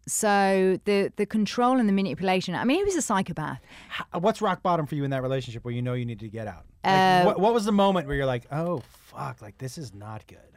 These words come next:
Speaker 1: Uh, when my life had been threatened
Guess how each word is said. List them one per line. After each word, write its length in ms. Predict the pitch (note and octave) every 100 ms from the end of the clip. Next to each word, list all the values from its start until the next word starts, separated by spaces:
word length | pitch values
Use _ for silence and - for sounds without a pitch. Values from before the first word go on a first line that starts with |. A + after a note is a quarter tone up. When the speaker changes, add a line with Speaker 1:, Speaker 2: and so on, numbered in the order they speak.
| _ -
Speaker 1:
Uh, 640 | G3 F#3+ F#3+ F#3 F3+ F3 F3
when 1000 | - F3 G3 G3 F#3+ F#3+ F#3 F#3+ F#3+ F#3 -
my 340 | F3+ F#3+ F#3+ F#3+
life 380 | F#3+ G3 G3
had 160 | G3 E3+
been 180 | F#3 F3+
threatened 840 | - - F3 - D#3+ D#3 E3+ F3+